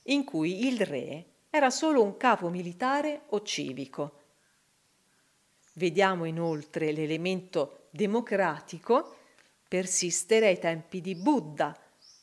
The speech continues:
e sopravvivere in piccoli stati ai tempi di Chandragupta e Megastene, anche quando grandi monarchie e imperi governati burocraticamente andavano ormai sostituendo le precedenti libere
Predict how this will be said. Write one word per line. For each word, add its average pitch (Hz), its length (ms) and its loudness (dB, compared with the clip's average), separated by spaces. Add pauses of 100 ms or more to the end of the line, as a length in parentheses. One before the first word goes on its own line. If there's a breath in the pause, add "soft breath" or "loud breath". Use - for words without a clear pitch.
(300)
e 311 100 2
sopravvivere 220 840 2
in 220 200 -2
piccoli 220 500 0
stati 175 760 -2
ai 233 180 4
tempi 196 420 2
di 180 180 -4
Chandragupta 220 1080 0
e 202 80 -4
Megastene, 151 1080 -2 (880 soft breath)
anche 180 380 2
quando 156 640 0
grandi 226 520 2
monarchie 156 800 -2 (440 loud breath)
e 196 140 -2
imperi 180 720 -2
governati 165 680 -4
burocraticamente 175 1300 -2 (320 loud breath)
andavano 175 600 2
ormai 170 320 -4
sostituendo 170 1000 -4
le 160 120 -4
precedenti 160 880 -6
libere 160 540 -6